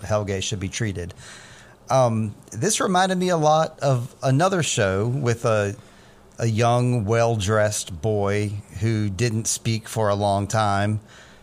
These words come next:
and kinda <laughs> drove people crazy <laughs> from eighteen ninety-nine. I think they like, like, young boys who don't talk.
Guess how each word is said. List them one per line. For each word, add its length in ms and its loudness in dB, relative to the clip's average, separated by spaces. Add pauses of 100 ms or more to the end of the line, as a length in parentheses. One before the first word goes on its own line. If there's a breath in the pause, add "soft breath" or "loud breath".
(220 loud breath)
and 280 -2
kinda 280 2
<laughs> 0 -
drove 300 2
people 200 -2
crazy 540 -2
<laughs> 600 -4
from 180 -2
eighteen 340 0
ninety-nine. 680 0 (580 loud breath)
I 40 -6
think 160 0
they 100 0
like, 280 2
like, 280 0
young 280 2
boys 340 0
who 60 -2
don't 240 -2
talk. 340 -2